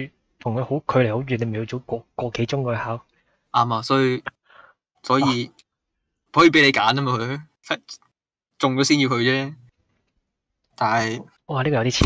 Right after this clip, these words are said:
Speaker 1: 線啊。
Speaker 2: 我！我就覺得呢個政策O K嘅。
Speaker 1: 哦，噉樣嘅。
Speaker 2: <laughs> 係啊，因為都有得揀啊嘛。同好過之前一中咗冇得考，好好多咯。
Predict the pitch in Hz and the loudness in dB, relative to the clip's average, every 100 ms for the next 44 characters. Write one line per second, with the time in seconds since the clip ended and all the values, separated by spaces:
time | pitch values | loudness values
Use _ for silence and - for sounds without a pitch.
0 | 135 98 - - _ - - - 117 127 | 2 -2 -8 -14 _ -20 -12 -2 0 2
1 | 123 131 165 156 135 110 110 113 117 123 | 2 2 2 2 2 2 2 2 0 0
2 | 107 107 - 120 - _ _ - - - | -2 -2 -8 -12 -18 _ _ -14 -14 -8
3 | 113 107 104 98 - - _ - - - | -6 -4 -6 -8 -10 -20 _ -18 -16 -16
4 | - - 113 127 - _ _ _ _ 160 | -8 -2 -2 -4 -12 _ _ _ _ -2
5 | 143 127 _ _ 156 156 156 - _ 131 | -2 -2 _ _ 0 0 -4 -10 _ -2
6 | 120 127 - 117 117 113 120 _ _ - | 0 0 0 0 -2 -6 -10 _ _ -20
7 | - - _ _ - 143 147 165 156 175 | -20 -20 _ _ -2 4 6 6 4 2
8 | 143 113 104 104 113 120 _ _ - 160 | 2 0 0 -6 -8 -10 _ _ -4 0
9 | 139 120 135 127 120 127 104 90 - - | 0 2 2 2 2 4 4 4 0 -8
10 | _ _ _ _ _ _ _ _ _ _ | _ _ _ _ _ _ _ _ _ _
11 | _ 104 107 110 107 104 131 | _ -6 -2 0 0 -2 -8